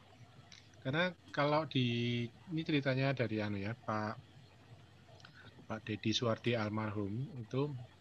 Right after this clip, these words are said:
kan beliau peneliti ufo juga. Itu pernah lihat,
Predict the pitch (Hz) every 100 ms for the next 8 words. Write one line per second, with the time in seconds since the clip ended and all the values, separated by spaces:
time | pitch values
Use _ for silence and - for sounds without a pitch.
0 | - - - 113 104 110 120 123 - -
1 | - 113 110 113 120 107 - 113 - 98
2 | 101 104 - - - - - - - 139
3 | 175 143 143 143 139 131 139